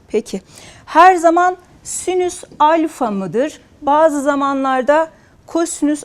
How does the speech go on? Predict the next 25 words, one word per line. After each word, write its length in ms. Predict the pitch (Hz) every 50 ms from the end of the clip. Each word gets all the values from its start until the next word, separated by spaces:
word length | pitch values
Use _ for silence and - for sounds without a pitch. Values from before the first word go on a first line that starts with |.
| -
alfa 460 | - 277 294 302 294 294 - 285 254 262
da 120 | 302 311
karşımıza 640 | - - 277 247 262 254 - 269 262 247 254 294
çıkabilir 640 | 294 - - - - - 254 214 240 226 233 269 220
mi 200 | 226 196 196 170
diye 240 | 196 220 233 202 180
bakacak 460 | 185 202 - 254 202 247 269 269 - _ -
olursak, 480 | 214 214 208 208 - - 175 185 - - _ - - _ _ _ _
başlangıçta 1000 | 247 277 349 - - - 392 392 415 403 392 320 277 - - - 214 208 202 - - _ _ - _ _ _ -
biz 140 | 277 262 - _
aydınlanma 800 | - 269 285 311 311 254 320 339 349 349 339 359 359 370 381 403
şiddetini 760 | 392 - - - 359 349 370 262 247 247 - 254 226 170 190 214 - _ _ _ _ _ _ _ _ _ - - - - - - - - _ -
sanki 680 | - - 392 403 427 415 403 - 285 254 254 262 - - - - _
açı 300 | 285 320 311 - - -
yokmuş 480 | 349 392 427 415 415 - 247 240 - -
gibi 200 | 233 214 196 208
düşüneceğiz. 640 | 190 202 - 196 196 180 147 170 180 175 - - 233
Yani 480 | - 302 311 302 285 240 233 277 294 - - _ _ _ _ _ _ -
E 240 | 330 370 370 349
eşittir 480 | 311 294 - - 320 294 - - 240 240
I 300 | 240 - 320 349 339 262
bölü 320 | 262 262 233 233 214 196
D 120 | 302 330 349
kare 240 | - 302 240 - -
ifadesini 1000 | - 285 - - 311 277 247 226 180 202 214 - - 233 226 240 269 320 359 359